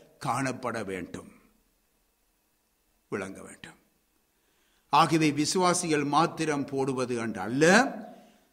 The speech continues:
கர்த்தருடைய ஜனங்கள், குடும்ப அங்க, கர்த்தருடைய குடும்ப அங்கத்தினர் எல்லாரும் அதிலே போட வேண்டும். ஏனென்றால் காணிக்கை பெட்டியும் அதன் காணிக்கையும்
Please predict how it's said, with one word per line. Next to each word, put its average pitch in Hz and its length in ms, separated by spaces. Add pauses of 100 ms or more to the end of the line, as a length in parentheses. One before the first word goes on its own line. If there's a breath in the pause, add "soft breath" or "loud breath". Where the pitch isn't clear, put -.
(500)
கர்த்தருடைய 143 800 (100)
ஜனங்கள், 147 640 (160)
குடும்ப 175 560 (120)
அங்க, 175 460
கர்த்தருடைய 190 600 (120)
குடும்ப 202 400
அங்கத்தினர் 190 580
எல்லாரும் 240 800 (340 loud breath)
அதிலே 160 360
போட 156 240
வேண்டும். 127 300
ஏனென்றால் 156 600 (380 loud breath)
காணிக்கை 139 640
பெட்டியும் 139 600 (200)
அதன் 120 280 (100)
காணிக்கையும் 139 800